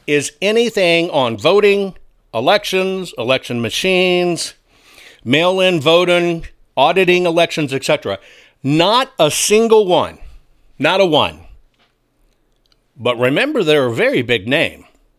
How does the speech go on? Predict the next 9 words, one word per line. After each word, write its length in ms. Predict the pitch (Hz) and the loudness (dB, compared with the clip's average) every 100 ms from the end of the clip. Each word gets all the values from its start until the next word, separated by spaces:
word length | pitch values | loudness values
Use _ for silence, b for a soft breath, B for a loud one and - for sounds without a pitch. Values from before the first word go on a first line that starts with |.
| _ _ _ _ _ _ B B B B | _ _ _ _ _ _ B B B B
You 220 | 156 233 | 0 2
can 160 | 226 | 2
look 260 | 202 196 185 | 2 2 2
at 160 | 175 - | 0 2
all 340 | 185 214 254 269 | 4 4 2 2
the 120 | 247 | 0
research 640 | 196 208 185 160 127 - | 0 0 0 0 -2 -2
they 180 | - 147 | -2 0
have 340 | 117 151 135 | 0 -2 -2